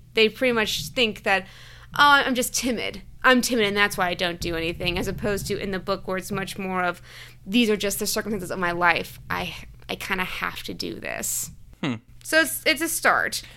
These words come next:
Speaker 2: Okay, well, I mean, we can give a full plot synopsis, but, I mean, at this point,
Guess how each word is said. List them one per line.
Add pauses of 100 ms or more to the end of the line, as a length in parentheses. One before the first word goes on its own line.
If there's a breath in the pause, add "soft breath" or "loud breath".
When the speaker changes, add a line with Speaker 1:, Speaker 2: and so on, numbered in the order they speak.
(120)
Speaker 2:
Okay,
well, (160)
I
mean,
we
can
give
a
full
plot
synopsis,
but,
I
mean,
at
this
point,